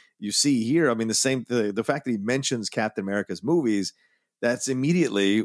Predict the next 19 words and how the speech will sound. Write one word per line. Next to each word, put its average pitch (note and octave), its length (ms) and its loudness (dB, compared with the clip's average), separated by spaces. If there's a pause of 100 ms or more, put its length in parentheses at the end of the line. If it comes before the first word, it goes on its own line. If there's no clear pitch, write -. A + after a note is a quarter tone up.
what A2 460 0
they A2+ 120 2
essentially C3 480 0
were G#2+ 160 -2
doing, G#2 640 -4
uh, G2 300 -2
for - 180 -2
the G#2 80 0
Nazis G#2 540 0
when G2 100 -4
they G2+ 100 -2
were G2 120 -2
doing G2 260 -2
those B2+ 240 0
films F2+ 300 -6
there F2+ 160 -2
to F2+ 60 -10
kinda F#2 220 -10
prove F#2 480 -8